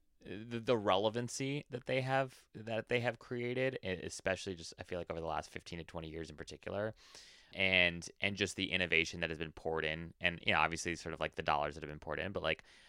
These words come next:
I think that they, they come to mind as, like, they're, they're, they're obviously not, like, a, you know, a, an Ivy, um, but, but doing <clears throat> some incredible work, um,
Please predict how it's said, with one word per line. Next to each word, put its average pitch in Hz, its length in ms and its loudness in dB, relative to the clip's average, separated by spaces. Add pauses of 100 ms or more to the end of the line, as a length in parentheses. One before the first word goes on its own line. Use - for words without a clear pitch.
(120)
I 104 80 4
think 117 140 6
that 101 160 4
they, 95 380 10
they 95 100 8
come 92 260 -2
to 90 60 2
mind 85 240 4
as, 82 80 -4
like, 107 140 -2
they're, 131 180 6
they're, 120 180 6 (100)
they're 113 160 8
obviously 117 300 8
not, 98 160 4
like, 87 180 2
a, 78 260 4 (100)
you 90 80 -6
know, 80 240 -2
a, - 240 -2
an 101 140 2
Ivy, 92 440 6 (380)
um, 98 240 6
but, 101 140 2 (120)
but 104 180 0
doing 101 420 -4 (100)
<clears throat> 139 100 -2
some 110 200 -2
incredible 95 480 4
work, 85 360 2
um, 82 480 0